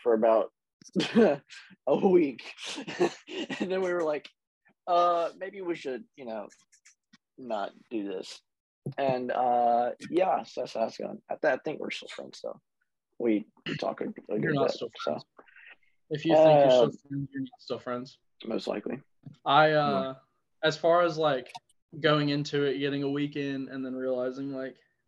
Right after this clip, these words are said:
Speaker 2: this really isn't it, I feel like nowadays we're so quick to put a label on things. I feel like the talking period is something that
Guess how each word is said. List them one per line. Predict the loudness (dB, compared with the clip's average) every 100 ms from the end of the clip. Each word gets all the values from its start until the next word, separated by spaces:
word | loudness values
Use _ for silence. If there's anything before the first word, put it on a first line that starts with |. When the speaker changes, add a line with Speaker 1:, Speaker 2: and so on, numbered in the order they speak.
| _
Speaker 2:
this | -6 -6 -8 -2
really | 0 2
isn't | 0 -2 -6
it, | -6 -6 -12 _ _ _ _ _ _ _
I | -10
feel | -2 0
like | 2 0 -6 _
nowadays | -6 -4 -2 -2 -4 -2 -2 -4 -8 -16 _ _ _ _
we're | -8 -6
so | -6 -6 -4 -2 -2 -6 -16 -20
quick | -8 -6 -6
to | -10
put | -8 -6
a |
label | -6 -6 -6 -4
on | -4 -2
things. | -4 -4 -8 -16 _ -8
I | -6
feel | -4
like | -4 -4 -4
the | -6 -6
talking | -8 -4 -2 -2 -4 -8 -8 -10 _ _ _ _
period | -4 -2 0 0 -2 -6 -10 _ _ _ _ _ _
is | -4 0 0 -2 -4 -10 -12
something | -8 -6 -4 -4
that | -4